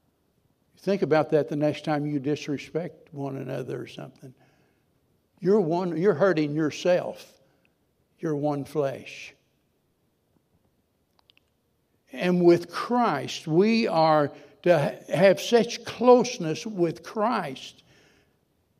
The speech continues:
It's one thing to know about Jesus. That's different than knowing Jesus. You get all the facts you want, doesn't mean you know Him.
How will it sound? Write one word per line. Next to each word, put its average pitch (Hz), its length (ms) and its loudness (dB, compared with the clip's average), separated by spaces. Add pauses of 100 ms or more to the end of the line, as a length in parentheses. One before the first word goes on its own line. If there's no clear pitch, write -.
(240)
It's - 120 -20
one 233 220 8
thing 202 320 6
to 180 160 4
know 185 640 10
about 185 480 6
Jesus. 165 800 0 (960)
That's 139 180 -12
different 165 360 -2
than 135 320 -8
knowing 147 600 0
Jesus. 143 720 -8 (4000)
You 143 120 -8
get 135 180 -6
all 170 140 -2
the 143 120 -2
facts 160 440 -4
you 147 100 -2
want, 165 260 -2
doesn't 143 280 -6
mean 135 180 -4
you 135 160 -6
know 131 320 -8
Him. 120 220 -14